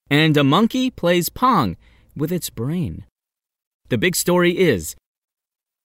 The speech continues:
union organizers lost a much-publicized election at Amazon's Bessemer, Alabama warehouse,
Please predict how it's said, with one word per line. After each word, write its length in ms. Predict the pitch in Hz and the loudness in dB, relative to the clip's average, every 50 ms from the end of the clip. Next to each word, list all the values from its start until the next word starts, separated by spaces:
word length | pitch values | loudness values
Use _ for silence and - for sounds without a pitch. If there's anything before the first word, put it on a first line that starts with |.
| _ _ _ _ _ _ _ _ _ _ _ _ _ | _ _ _ _ _ _ _ _ _ _ _ _ _
union 360 | - 180 202 202 202 202 196 | 0 2 2 4 2 2 0
organizers 760 | 185 - 151 156 139 143 139 123 107 104 - - 113 117 - - | 0 0 0 0 0 0 0 -2 -2 -2 -4 -6 -8 -8 -8 -10
lost 400 | - 123 123 123 127 123 - - | -8 -6 -4 -4 -4 -4 -6 -6
a 60 | 123 | -4
much-publicized 1120 | 107 101 104 127 156 165 - - - - 123 117 123 127 - - 127 113 113 113 110 - - - | -4 -2 -2 -2 -4 -4 -6 -10 -10 -10 -8 -8 -6 -8 -8 -8 -8 -6 -6 -6 -8 -10 -10 -10
election 560 | 110 104 98 113 123 - - - 98 87 90 - | -8 -6 -4 -4 -4 -4 -6 -8 -8 -8 -8 -8
at 160 | - 95 - - | -8 -8 -8 -6
Amazon's 580 | 101 107 110 113 110 104 113 104 104 101 95 - | -6 -4 -4 -4 -4 -4 -4 -4 -4 -4 -6 -8
Bessemer, 640 | 90 - - 117 131 - - 127 120 120 117 117 - | -10 -10 -8 -6 -6 -4 -4 -4 -4 -4 -4 -6 -6
Alabama 600 | 113 101 101 104 101 95 101 95 90 90 90 92 | -8 -8 -6 -8 -8 -6 -6 -6 -6 -6 -6 -6
warehouse, 580 | 87 87 90 82 82 82 82 - - - - | -6 -6 -6 -8 -8 -10 -10 -10 -10 -10 -12